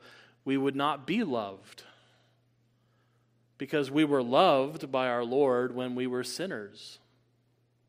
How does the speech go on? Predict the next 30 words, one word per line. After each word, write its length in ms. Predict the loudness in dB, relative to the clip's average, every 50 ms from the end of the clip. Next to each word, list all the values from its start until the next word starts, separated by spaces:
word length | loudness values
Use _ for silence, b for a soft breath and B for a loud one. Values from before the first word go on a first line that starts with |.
| _ _ _ _ _ b b b b b b b b b b b -6
We 100 | -6 -2
were 140 | -2 0
loved 400 | 0 2 4 4 2 0 -2 0
by 140 | 0 2 2
our 160 | 2 2 2
Lord 380 | 2 4 6 8 8 8 6 4
when 200 | 0 -4 -2 -2
we 100 | -2 -2
were 300 | -2 0 -2 -2 -2 -4
his 240 | -6 -8 -8 -6 -6
enemies. 720 | -6 -4 -6 -6 -8 -10 -12 -14 -18 -18 -18 -18 -18 -18 _ _ _ _ _ _ _ _ _ _ _ _ b b b b b b b b b b b b b b b b _
We 100 | -8 -6
were 140 | -6 -4 -2
loved 360 | 0 0 0 0 -2 -4 -4
by 140 | -2 -2 0
our 140 | 0 -2 -2
Lord 360 | 0 0 2 2 2 0 -2
when 140 | -4 -4 -4
we 120 | -4 -2
were 140 | -2 -4 -4
dead 380 | -4 -4 -2 -2 -2 -2 -4
in 240 | -6 -10 -10 -10 -10
trespasses. 1120 | -10 -10 -10 -10 -10 -10 -14 -12 -12 -12 -12 -14 -18 -20 -20 -20 -20 -20 _ -20 -20 -20 _ _ _ _ _ _ _ _ _ _ _ _ _ _ _ _ _ _ _ _ _ _ _ _ _ _ _ _ _ _ _ _ _
He 140 | -6 -2
doesn't 300 | -2 -2 -2 -2 -4 -2
love 200 | 0 0 0 2
us 220 | 0 -2 -2 -6 -12
because 520 | -14 -14 -14 -14 -8 -6 -4 -4 -4 -6
we're 200 | -6 -8 -8 -8
flawless. 880 | -10 -12 -10 -8 -6 -6 -6 -8 -10 -12 -16 -18 -18 -18 -18 -20 -20